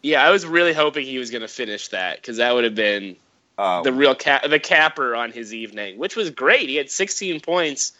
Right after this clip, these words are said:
Speaker 1: in the f-, in the first half, led all scorers
Speaker 2: Yeah, do you
Speaker 1: until
Speaker 2: think
Speaker 1: Durant
Speaker 2: that's,
Speaker 1: went crazy.
Speaker 2: do you think that's demoralizing for another team when, like, especially, you know, you're all geared up to stop Steph and Kevin Durant,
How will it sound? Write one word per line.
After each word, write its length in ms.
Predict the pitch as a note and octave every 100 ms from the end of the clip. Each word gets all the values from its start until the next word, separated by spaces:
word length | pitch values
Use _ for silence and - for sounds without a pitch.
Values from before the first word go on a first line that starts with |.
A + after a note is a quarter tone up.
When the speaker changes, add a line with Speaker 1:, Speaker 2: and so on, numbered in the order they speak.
| _ _ _
Speaker 1:
in 120 | - C#3+
the 80 |
f-, 180 | B2+ - -
in 80 | C#3
the 80 |
first 380 | B2 - C#3 -
half, 460 | C3+ C3+ B2+ A#2 -
led 320 | A2 G#2+ D3 D#3+
all 240 | C#3 D3
scorers 800 | C#3+ - C#3+ D#3 A2 F#2 F#2 - _ _
Speaker 2:
Yeah, 140 | B2 E3
do 140 | -
you 40 | A2+
Speaker 1:
until 40 |
Speaker 2:
think 100 | -
Speaker 1:
Durant 220 | A2 G#2+
Speaker 2:
that's, 140 | A2 G#2+ _ _ _
Speaker 1:
went 220 | A#2 A2+ F#2+
crazy. 400 | A2+ A#2+ F#2+ F2+ _ _
Speaker 2:
do 80 | C#3
you 60 | D#3+
think 160 | B3+
that's 260 | A#3+ G3 -
demoralizing 880 | C#3+ B2+ A#2 B2 B2 A#2+ B2 B2 B2
for 160 | A#2+
another 400 | G#2 G2+ G2 G2+
team 560 | F2+ - E2+ F2+ G2 G#2+ _ _ _
when, 580 | G#2+ A2 G#2+ G#2 G2+ G2
like, 200 | A2 A#2
especially, 1080 | A#2+ - - - D3 - C3 B2 A2+ A2 G#2 _ _ _ _ _ _ _
you 140 | F3
know, 60 | D3+
you're 220 | C3+ D#3
all 140 | E3
geared 380 | C#3 C3 C3+ B2+
up 180 | B2 -
to 120 | G#2+
stop 600 | - - F#2 F#2 F#2+ -
Steph 640 | - - E2+ D#2+ F2 F2
and 360 | F2 E2+ E2 E2+ _ _ _
Kevin 300 | - A2 G2+
Durant, 680 | F2+ F#2 F2 E2+ F2 E2+ -